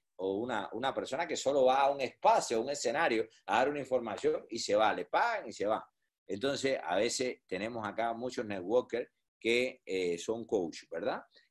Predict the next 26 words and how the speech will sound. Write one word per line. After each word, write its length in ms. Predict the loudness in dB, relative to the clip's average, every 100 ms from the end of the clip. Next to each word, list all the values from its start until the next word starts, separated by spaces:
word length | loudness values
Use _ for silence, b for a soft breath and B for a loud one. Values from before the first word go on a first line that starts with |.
| -14
Entonces, 580 | -6 -4 0 2 2 0
tenemos 320 | -4 -2 -2
que 100 | 0 0
ir 100 | 0
viendo 360 | -2 4 4
eso, 260 | 4 0 0
que 300 | 0 0 -4 _
la, 300 | -2 0 2
la 140 | 4 6
labor 260 | 6 6
de 80 | 4
nosotros 340 | 2 0 -2 0
no 80 |
es 80 | -2
informar, 560 | -2 0 0 0 -2 -4 b b 2
es 420 | 4 4 -2 _ _ _ _
trabajar 580 | 4 8 8 6 4 4
con 140 | 0
las 140 | 0
personas 540 | 0 -2 -2 -4 -6 -4
en 280 | -4 -2 -2
la, 220 | -2 -2 -8 -14 -8
en, 480 | -6 -4 -4 -4 -4
en 320 | -6 -2 2
la 100 | 2
acción, 500 | 0 -2 0 0